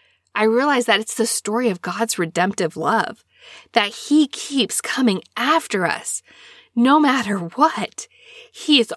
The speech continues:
always after us. And that was beautiful to me. And it took the story of, like, this dead and dried up olive tree, kinda like my dead and dried up heart was towards the olive tree, and brought it to life and put that beautiful truth in my heart.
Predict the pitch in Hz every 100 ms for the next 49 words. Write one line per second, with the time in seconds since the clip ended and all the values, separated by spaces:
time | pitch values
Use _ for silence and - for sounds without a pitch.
0 | - 277 330 320 208 190 175 165 - 151
1 | 127 202 - - - - - - 226 220
2 | 208 196 - - _ _ _ _ _ _
3 | 269 - 349 269 247 233 - _ 254 277
4 | - 403 381 302 202 190 214 165 156 -
5 | - - - 247 247 - 339 320 - 294
6 | 285 247 208 185 - 185 - - 214 240
7 | 202 202 208 202 196 190 196 - - 170
8 | - 185 180 175 - 175 160 185 190 180
9 | 185 185 - - 202 185 - 180 170 151
10 | - 180 185 175 220 156 160 - 190 165
11 | - - - - - 202 202 233 302 311
12 | - 220 190 190 311 202 - - - -
13 | - 196 208 214 302 269 226 _ 233 202
14 | 196 220 277 262 233 - 233 254 233 175
15 | 165 165 160 -